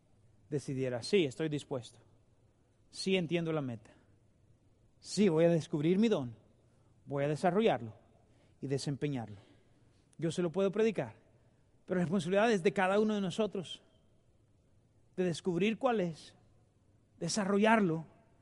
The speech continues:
y usarlo para la honra y gloria del Señor. Honestamente,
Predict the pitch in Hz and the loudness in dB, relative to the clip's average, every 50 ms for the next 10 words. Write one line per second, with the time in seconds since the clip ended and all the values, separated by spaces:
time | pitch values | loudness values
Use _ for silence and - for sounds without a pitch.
0 | _ _ _ _ _ - 196 196 190 - - 233 196 202 196 208 208 165 - 202 | _ _ _ _ _ -4 0 0 0 2 2 2 2 4 6 4 4 4 4 2
1 | 190 185 175 180 185 165 185 175 160 156 160 151 156 147 139 127 - - 147 127 | 2 4 2 2 0 0 0 0 2 0 0 -2 -2 -4 -6 -8 -8 -10 -10 -10
2 | 107 101 - 143 160 196 226 - - 214 214 226 220 220 285 269 | -10 -12 -12 -8 -2 -2 -2 -2 -2 0 0 2 0 0 -2 -6